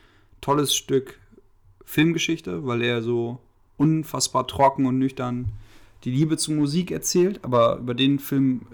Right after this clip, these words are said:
reden wir vielleicht mal in einer anderen Folge. Heute soll es um seinen neuen Film Sing Street gehen und der ist nicht umsonst bei mir auf Platz vier. In dem Film geht es ohnehin um ein Thema, was ich sehr liebe. Es geht um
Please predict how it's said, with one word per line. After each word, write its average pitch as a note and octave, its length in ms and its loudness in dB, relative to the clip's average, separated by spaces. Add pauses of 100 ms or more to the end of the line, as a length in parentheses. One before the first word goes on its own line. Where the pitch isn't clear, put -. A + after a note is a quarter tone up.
reden C#3 160 2
wir C3+ 80 0
vielleicht C3+ 260 -2
mal C#3 60 0
in B2+ 60 -4
einer C3 220 -2
anderen D3 300 -2
Folge. D3 440 -2 (420)
Heute C#3 180 -2
soll C3 160 0
es C3 80 -4
um C3+ 100 4
seinen B2+ 140 2
neuen C#3 220 6
Film C#3 200 2
Sing E3 200 2
Street E3+ 280 -4
gehen D3 200 2
und A#2+ 100 -4
der B2+ 100 0
ist C#3 100 -8
nicht D3 100 -4
umsonst C#3+ 340 0
bei D#3 80 2
mir D3+ 140 2
auf C#3+ 100 -4
Platz - 240 -4
vier. F#3 320 2 (380)
In C3+ 80 2
dem C3 100 6
Film D3+ 400 2
geht C#3+ 220 0
es D3 460 0 (720)
ohnehin C#3 420 6
um C3 100 0
ein B2+ 140 -4
Thema, C#3 320 2
was B2+ 160 -4
ich C3+ 80 0
sehr B2+ 140 2
liebe. D3 240 0
Es C3+ 140 0
geht C3+ 160 -2
um B2+ 300 -2